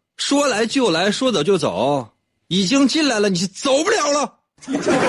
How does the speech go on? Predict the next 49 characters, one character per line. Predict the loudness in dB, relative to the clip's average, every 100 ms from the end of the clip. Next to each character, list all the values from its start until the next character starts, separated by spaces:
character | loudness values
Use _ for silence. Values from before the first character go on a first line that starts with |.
| 0 0 -2 -2 -2 -4 -4 -6 -6 -6 -8 -8 -10 -12 -12 -8
那 |
有 | -6
些 | -2 0
朋 | 0
友 | 0
说， | 2 2
英 | 2
哥， | 2
你 | 2
可 | 0
别 | 0 0 -2
装 | -2 -2 0
了， | -4 -6 -10 -20 -20 -20 -4
你 | 0 0
不 | 0 2
过 | 2 2
就 | 0
是 | 0 0
一 | 0
个 | 0
手 | 0
机 | 0
A | 0 2
P | 2
P， | 2 2 0 -4
或 | -2 0
者 | 0
说 | 0
收 | 2 2
音 | 2
机 |
里 | 2
面 | 2 2
的 |
一 | 0
个 |
声 | 0 2 2
音， | 2 -2 -6 -4
我 | -2
轻 | 0 0 2
易 | 2
的 | 2
关 | 0 0
闭 | 0 0
就 | 2
可 | 2
以 | 2
调 | 0
台。 | -2